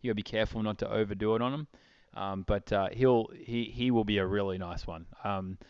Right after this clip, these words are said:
you know, the challenge is trying to find the ones that have all the pieces. I really feel like he's as, he's as close as I've ever got that has, ticks every box. It'll just be making sure he stays confident and, um, you know, a little bit of a quieter year. But I think as a seven-year-old, I think he's gonna be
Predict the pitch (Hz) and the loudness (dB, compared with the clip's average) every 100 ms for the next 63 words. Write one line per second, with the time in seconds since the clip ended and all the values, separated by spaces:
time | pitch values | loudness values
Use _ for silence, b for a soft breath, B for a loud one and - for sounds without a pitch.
0 | B B B B 123 113 104 104 - 113 | B B B B 0 2 2 0 0 2
1 | 107 104 101 - 101 98 - 104 101 101 | 2 2 -2 0 -2 0 0 0 0 -2
2 | 98 98 98 101 98 - 104 - 107 98 | -2 -4 0 0 2 0 0 -4 -4 -2
3 | 101 101 95 101 95 92 107 95 95 - | -2 -4 -6 -6 -6 -6 -8 -8 -10 -12
4 | - 120 151 135 117 - - 127 120 123 | -8 0 0 0 -4 -6 2 6 6 2
5 | 104 110 107 107 101 98 107 101 - 104 | 0 0 2 0 0 -2 -2 -2 -2 -4
6 | - 107 104 101 92 131 - - 110 - | -4 -2 -2 -2 -8 -14 -8 -6 -6 -4
7 | 120 104 104 101 113 - - b b b | -4 -2 0 0 0 -4 -16 b b b
8 | - 113 107 110 - 110 107 107 - 107 | -2 0 2 0 -4 -4 -2 -2 -4 -8
9 | - 101 95 101 95 - 107 104 113 110 | -8 -8 -8 -8 -8 -6 -6 -4 -4 -2
10 | 120 - 117 104 104 98 95 - B B | -4 -8 -8 -6 -6 -6 -8 -10 B B
11 | B - 117 98 98 107 101 104 98 - | B -6 -2 -2 2 2 2 0 -2 -4
12 | 104 95 95 98 107 101 101 95 98 95 | -2 -2 -4 -4 -4 -2 -4 -6 -10 -10
13 | 98 - 101 95 95 90 90 90 98 - | -12 -8 -8 -6 -6 -6 -8 -8 -12 -12
14 | 92 - 92 87 90 87 | -14 -12 -10 -8 -8 -10